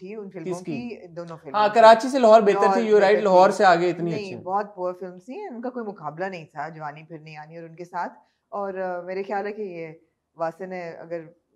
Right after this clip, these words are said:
Speaker 1: ऐसा इस नीयत से बोला कि कोई देखने ना जाता तो मेरे ख्याल है गलत, because फिर भी कोई देखने नहीं गया।
Speaker 2: <laughs>
Speaker 1: मैं
Speaker 2: नहीं,
Speaker 1: नहीं।
Speaker 2: लेकिन, अ, इस बात से तो, अ, मेरे ख्याल में डिसएग्री नहीं किया जा सकता। ये जो चंद एक बड़ी फिल्में आई हैं
Speaker 1: हम्म।
Speaker 2: हमारी, अ,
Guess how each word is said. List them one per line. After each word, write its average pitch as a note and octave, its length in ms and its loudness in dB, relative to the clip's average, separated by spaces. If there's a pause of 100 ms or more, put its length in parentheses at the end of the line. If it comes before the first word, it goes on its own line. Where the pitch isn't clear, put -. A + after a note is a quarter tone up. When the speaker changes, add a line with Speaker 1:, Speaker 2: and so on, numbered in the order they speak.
(140)
Speaker 1:
ऐसा E3+ 280 -6
इस G#3+ 400 -10
नीयत C4+ 200 -8
से C#4+ 100 -12
बोला G3+ 280 -4
कि G#3 120 -14
कोई G#3 160 -8
देखने F3 300 -8
ना B3 80 -6
जाता G3+ 300 -6
तो G3 380 -10
मेरे F3+ 120 -12
ख्याल F#3 160 -10
है F3+ 60 -10
गलत, F#3 360 -6
because F3 260 -10
फिर F3+ 100 -10
भी F3 80 -10
कोई F3 140 -14
देखने D#3 280 -16
नहीं A3+ 140 -12 (140)
गया। A3+ 240 -6
Speaker 2:
<laughs> - 720 0
Speaker 1:
मैं G3+ 240 -6
Speaker 2:
नहीं, B3 140 0
Speaker 1:
नहीं। A#3+ 160 -2
Speaker 2:
लेकिन, G#3 340 0
अ, - 140 -8
इस - 360 -8
बात F#3 280 4
से F#3+ 220 -8
तो, F3+ 240 -4
अ, E3+ 260 -8
मेरे D3 240 -8
ख्याल D3 180 -6
में D#3+ 140 -10
डिसएग्री C#3+ 380 -12
नहीं D3+ 200 -14
किया C#3+ 160 -10
जा C3 180 -8
सकता। A#2+ 240 -14
ये D3 140 -10
जो C#3+ 120 -12
चंद D3 260 -10
एक C#3 140 -14
बड़ी C#3 180 -10
फिल्में C3+ 360 -12
आई A#2+ 180 -12
हैं C#3 120 -14
Speaker 1:
हम्म। - 100 -12
Speaker 2:
हमारी, A#2+ 480 -14
अ, A#2+ 360 -10